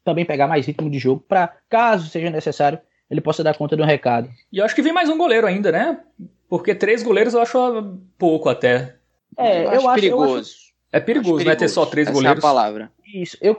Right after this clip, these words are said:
Speaker 1: eu sei que vocês pensam assim, mas eu respeitosamente discordo. Eu acho que três é o número que vai
Speaker 3: Três
Speaker 1: garantir
Speaker 3: vai
Speaker 1: aí ter um reserva e ter aquele cara.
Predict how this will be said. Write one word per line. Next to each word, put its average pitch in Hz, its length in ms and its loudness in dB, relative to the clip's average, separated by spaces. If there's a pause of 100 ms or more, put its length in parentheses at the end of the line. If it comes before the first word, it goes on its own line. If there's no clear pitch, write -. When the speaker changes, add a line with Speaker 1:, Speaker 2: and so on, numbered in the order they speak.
Speaker 1:
eu 226 240 2
sei 233 220 0
que - 80 -12
vocês 247 260 0
pensam 226 320 -4
assim, 214 280 0
mas 180 240 -4
eu 208 140 2
respeitosamente 208 920 -2
discordo. 165 540 -2
Eu 190 80 0
acho 247 160 -4
que 262 100 -10
três 240 240 0
é 262 80 -2
o 254 100 0
número 247 300 -2
que 269 540 0 (520)
vai 240 200 0
Speaker 3:
Três 285 140 0
Speaker 1:
garantir 285 260 -2
Speaker 3:
vai - 80 0
Speaker 1:
aí 208 80 -2
ter 226 160 -2
um 240 80 -4
reserva 233 500 0
e - 20 -4
ter 285 120 -4
aquele 311 300 -2
cara. 262 220 -2